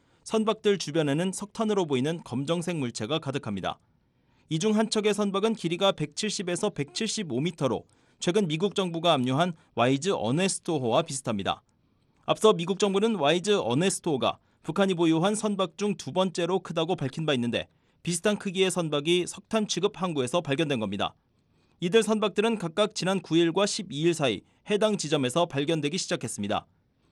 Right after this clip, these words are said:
이 중 한 척이 해당 지점을 떠나는 장면이 십이 일 촬영된 또 다른 위성 사진에 포착됐고 십사 일 촬영된 위성 사진에선 두 척 모두 사라져 있었습니다.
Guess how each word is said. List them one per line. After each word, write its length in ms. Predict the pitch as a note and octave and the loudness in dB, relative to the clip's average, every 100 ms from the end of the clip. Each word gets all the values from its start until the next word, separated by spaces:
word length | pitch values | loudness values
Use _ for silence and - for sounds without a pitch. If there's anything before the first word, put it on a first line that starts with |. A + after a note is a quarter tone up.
| _ - | _ -4
이 80 | E3 | 0
중 180 | A3 | 2
한 100 | G#3 | 2
척이 320 | G#3 G3+ A3+ G3 | 2 0 2 2
해당 320 | G#3 A3+ G#3 | 4 2 2
지점을 320 | F#3+ G3+ G#3+ | 0 2 2
떠나는 400 | A3 A3 A3+ G#3+ | 0 2 2 2
장면이 460 | F3+ E3 D#3 F#3+ G3 | 0 0 0 0 -2
십이 380 | - G3+ D3 D3+ | -4 -6 -4 -4
일 140 | F#3+ | -2
촬영된 520 | - D#3 C#3 D3+ F#3 - | -2 -2 0 2 0 -2
또 100 | G3 | -2
다른 300 | G#3 A3 B2+ | 2 0 0
위성 220 | C3 F3 | -2 -2
사진에 340 | D#3 C3+ F3 | -2 -2 -4
포착됐고 680 | F#3+ A3 F#3+ - B2 F#2+ - _ _ _ _ - | -4 -4 -4 -4 -6 -6 -8 _ _ _ _ -6
십사 340 | - - D#3+ | -6 0 4
일 140 | F#3+ F#3+ | 4 4
촬영된 500 | F#3+ F3+ F3 G#3 C#3 | 0 0 2 0 0
위성 240 | C#3 F3+ | -2 -2
사진에선 540 | D3+ C#3+ A#2+ D3 E3+ - _ - | -2 0 -2 0 -2 -2 _ -10
두 140 | E3+ | -6
척 200 | D#3+ G#3 | 0 2
모두 320 | C#3 C3+ A2 - | 2 0 0 -4
사라져 400 | - - G#3+ F3+ | -12 0 0 2
있었습니다. 560 | C3 A2 - G#2 F#2+ | 0 -2 -6 -4 -4